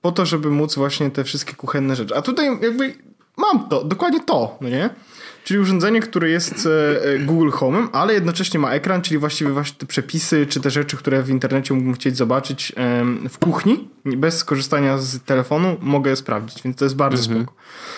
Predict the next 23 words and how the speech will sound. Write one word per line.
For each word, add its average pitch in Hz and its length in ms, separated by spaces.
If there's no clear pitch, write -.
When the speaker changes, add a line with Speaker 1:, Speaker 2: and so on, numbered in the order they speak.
Speaker 2:
No 151 100
ja 196 60
Speaker 1:
E, 208 40
Speaker 2:
właśnie 214 220
Speaker 1:
to 262 60
może - 140
Speaker 2:
mam 180 120
cały 180 180
czas 165 160
wątpliwości, 151 960
w - 60
sensie, 151 260
no, 151 140
bo 135 100
ja 156 80
po 170 120
prostu 175 300
wiem, 160 280
że 160 460
wiesz, 160 320
no 143 60
ja 143 260
zawsze 156 440